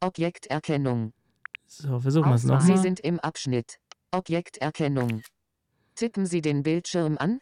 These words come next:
Speaker 1: um mit dem Scannen zu beginnen.
Speaker 2: Also, wenn da jetzt ein Mensch sitzt, also ich glaube nicht, dass das die <laughs> Elektronik erkennen könnte. Äh, da wird jetzt einer sitzen, der das jetzt eingibt. Vielleicht arbeitet man ja auch mit Tap Tap See oder so zusammen, ich weiß es nicht.
Speaker 1: Schwarz-Audio-Mixer.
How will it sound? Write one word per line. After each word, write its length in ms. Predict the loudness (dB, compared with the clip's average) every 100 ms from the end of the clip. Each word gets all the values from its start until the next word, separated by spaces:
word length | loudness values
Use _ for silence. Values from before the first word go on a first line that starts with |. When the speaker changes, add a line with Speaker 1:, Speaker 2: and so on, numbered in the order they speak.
| _
Speaker 1:
um 160 | -2 0
mit 180 | 0 0
dem 160 | -2
Scannen 420 | -2 -2 0 0 -2
zu 160 | -2
beginnen. 540 | -4 -2 0 0 -2 -6 _ _ -20 -20 _ _ _ _ _ _ _ 0
Speaker 2:
Also, 220 | 2 4
wenn 120 | 4
da 60 | 6
jetzt 260 | 4 4
ein 60 | 4
Mensch 260 | 4 2
sitzt, 380 | 2 0 0 -4
also 180 | -2 -2
ich 120 | -2
glaube 280 | 0 2 4
nicht, 220 | 2 2
dass 160 | -4 -2
das 180 | -6 -2
die 180 | -2 -2 -4 -12 -16
<laughs> 360 | -20 -20 -8 -2
Elektronik 680 | -2 -2 -4 2 2 2
erkennen 460 | -2 2 4 4 4
könnte. 400 | 4 4 2 -2 -6 -20 -18 -20 -20 -20 _ _ -20 -10
Äh, 180 | -6 -4
da 180 | 2 4
wird 140 | 4
jetzt 160 | 2 0
einer 240 | 2 4 4
sitzen, 380 | 2 0 0
der 100 | 2
das 200 | 2 0
jetzt 200 | -4 -6 -2
eingibt. 340 | 0 0 2
Vielleicht 240 | 2 2
arbeitet 340 | 6 6 6 4
man 120 | 4
ja 100 | 6
auch 40 |
mit 120 | 2 0
Tap 180 | -2
Tap 180 | 0 -2
See 180 | 4 4
oder 140 | 6
so 120 | 4 2
zusammen, 400 | 0 0 4 2
ich 120 | 2
weiß 200 | 0 0
es 160 | 0
nicht. 220 | 0 -2 -2
Speaker 1:
Schwarz-Audio-Mixer. 1300 | -2 -2 -4 -6 -4 -2 0 0 0 -2 -2 -4 -4